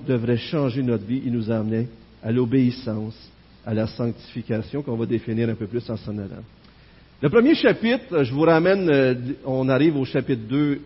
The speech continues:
et trois aujourd'hui, et, euh, le premier chapitre nous amène à, à voir que l'Évangile est une puissance de Dieu. Si vous avez rencontré Jésus-Christ, si vous avez cru à l'Évangile, l'Évangile a transformé votre vie. L'Évangile,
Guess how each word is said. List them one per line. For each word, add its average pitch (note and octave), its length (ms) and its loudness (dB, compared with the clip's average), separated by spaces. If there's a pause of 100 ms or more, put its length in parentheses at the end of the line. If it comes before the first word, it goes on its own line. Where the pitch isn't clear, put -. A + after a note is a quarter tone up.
(100)
et A#2 120 -2
trois B2+ 320 -2
aujourd'hui, A#2 640 -4 (420)
et, B2+ 300 2
euh, A#2+ 180 4
le A#2+ 80 4
premier E3 220 2
chapitre F3+ 500 0
nous D3 260 0
amène E3 360 0
à, C#3 60 4 (140)
à A#2+ 40 -2
voir D#3+ 560 -2 (240)
que D3 60 2
l'Évangile D3 720 4
est B2+ 180 0
une B2 120 0
puissance A#2+ 640 -4
de A2 120 -6
Dieu. G2+ 320 -8 (300)
Si - 160 -8
vous G3+ 180 -2
avez E3+ 300 8
rencontré F#3 520 2
Jésus-Christ, D#3 540 -2
si F3 60 -8
vous D3+ 100 -4
avez C#3 180 2
cru G3+ 240 -6
à F3 60 4
l'Évangile, C3 720 2 (540)
l'Évangile F3 640 6
a C#3 40 4
transformé C3 600 0
votre A2+ 240 0
vie. G2+ 240 -4 (300)
L'Évangile, F#3 680 6